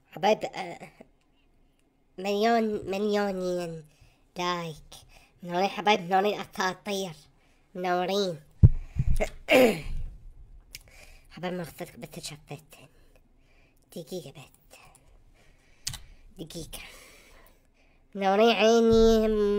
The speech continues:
مهند. ريان مؤمل.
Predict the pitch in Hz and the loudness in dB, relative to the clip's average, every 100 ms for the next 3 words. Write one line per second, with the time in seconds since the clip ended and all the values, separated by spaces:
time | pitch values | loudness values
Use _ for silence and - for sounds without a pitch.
0 | 202 202 202 180 196 220 226 214 180 - | 0 0 -2 -2 0 2 2 0 -4 -10
1 | - - _ _ _ _ _ _ - - | -20 -20 _ _ _ _ _ _ -20 -20
2 | _ - 180 175 185 190 202 214 214 190 | _ -14 -4 0 2 2 2 2 0 -2
3 | 170 160 165 170 190 202 220 214 185 170 | -4 -8 -8 -6 -2 -2 0 0 0 -2
4 | 165 | -8